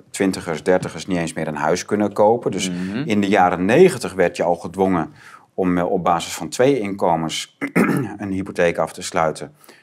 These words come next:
Speaker 1: Nu zie je dat twee inkomens niet meer genoeg zijn.
Speaker 2: Mhm.
Speaker 1: Dat je niet eens meer kans maakt op een huis.
Speaker 2: Mhm.
Speaker 1: Huren, kopen, kan allemaal niet meer.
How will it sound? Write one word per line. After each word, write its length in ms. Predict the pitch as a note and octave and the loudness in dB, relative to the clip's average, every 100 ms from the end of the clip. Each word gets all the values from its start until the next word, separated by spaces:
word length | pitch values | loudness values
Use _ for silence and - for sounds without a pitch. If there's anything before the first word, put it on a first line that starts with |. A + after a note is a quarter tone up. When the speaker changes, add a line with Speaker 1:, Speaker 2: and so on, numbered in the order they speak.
| _ | _
Speaker 1:
Nu 280 | G#2+ F3+ D#3+ | 2 6 6
zie 180 | - G#2 | 4 4
je 80 | F2+ | 4
dat 240 | E2+ F2+ - | 4 0 2
twee 200 | A2+ G2 | 2 2
inkomens 460 | F#2+ F#2+ F2 F2 | 0 0 0 -2
niet 120 | G2+ | -2
meer 160 | F#2 E2 | 0 -2
genoeg 320 | E2 F2+ B2 | -4 -2 -2
zijn. 360 | - D#3 G3 G3 | 0 0 -2 -8
Speaker 2:
Mhm. 180 | G#2 F#2+ | -10 -4
Speaker 1:
Dat 140 | F#2 F#2+ | -4 0
je 60 | |
niet 100 | F#2+ | 0
eens 140 | F2+ E2+ | 0 0
meer 220 | F2+ D#2 | -4 -4
kans 300 | - F#2+ A#2+ | -4 -4 -2
maakt 200 | B2+ A#2+ | -4 -4
op 100 | C3 | -4
een 100 | A#2+ | -4
huis. 380 | A2+ B2+ D3+ - | -2 -2 -4 -6
Speaker 2:
Mhm. 200 | A2+ G#2+ | -4 -2
Speaker 1:
Huren, 380 | G2+ A#2 G#2+ - | 2 4 4 2
kopen, 400 | A#2 G#2 G2 E2+ | 4 4 2 -2
kan 140 | F#2+ | 0
allemaal 200 | G#2+ B2 | 0 0
niet 80 | B2 | -2
meer. 260 | B2 C3+ | -4 -6